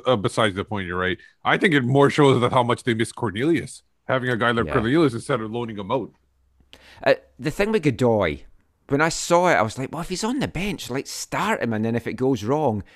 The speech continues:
Speaker 2: But because of his injuries, I guess it's the cautious approach that they don't,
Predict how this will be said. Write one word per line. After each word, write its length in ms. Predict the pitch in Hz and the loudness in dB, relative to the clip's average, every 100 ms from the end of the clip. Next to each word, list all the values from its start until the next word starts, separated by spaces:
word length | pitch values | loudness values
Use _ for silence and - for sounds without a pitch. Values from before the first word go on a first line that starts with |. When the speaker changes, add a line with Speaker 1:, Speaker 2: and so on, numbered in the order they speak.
| - - | -20 -10
Speaker 2:
But 120 | - 117 | -4 -2
because 320 | 127 180 190 | 0 0 0
of 120 | 180 | 0
his 160 | 139 113 | 2 2
injuries, 500 | 127 135 107 98 90 | 0 0 -2 -2 -4
I 60 | |
guess 280 | 95 107 101 | -2 -2 -2
it's 140 | - - | -8 -10
the 80 | |
cautious 540 | 98 - 117 113 113 - | -10 -4 -4 -2 -6 -6
approach 800 | 92 - 113 156 - - - - _ _ _ _ | -8 -4 -2 -2 -4 -10 -10 -12 _ _ _ _
that 420 | - 123 120 - 107 | -4 2 2 0 -2
they 140 | 120 | -2
don't, 500 | 95 120 123 131 - | 0 2 2 2 -2